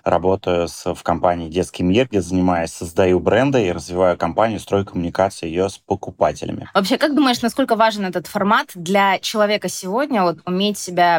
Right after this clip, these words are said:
Speaker 2: презентовать, ну, там, за условную минуту?
Speaker 1: Очень просто, долго и витиевато говорить. Очень просто. Ну, относительно. Относительно, да. А, очень сложно. Чем короче,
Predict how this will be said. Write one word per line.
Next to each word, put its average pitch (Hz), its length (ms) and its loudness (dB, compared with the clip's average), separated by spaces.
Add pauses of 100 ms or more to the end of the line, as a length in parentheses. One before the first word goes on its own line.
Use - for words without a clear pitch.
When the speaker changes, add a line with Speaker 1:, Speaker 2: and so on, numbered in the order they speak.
Speaker 2:
презентовать, 180 720 0
ну, 170 120 -8
там, 160 140 -6
за 156 120 -6
условную 165 440 -6
минуту? 143 380 -6 (300)
Speaker 1:
Очень 139 640 2 (300)
просто, 127 840 4
долго 123 540 0
и 104 60 0
витиевато 101 600 -2
говорить. 92 600 -6 (100)
Очень 101 320 0
просто. - 600 -2
Ну, 120 460 2
относительно. - 760 -4 (240)
Относительно, - 760 -10
да. 98 200 2 (480)
А, 98 340 4
очень 135 300 2
сложно. 131 680 2 (340)
Чем 127 300 -2 (160)
короче, 123 640 2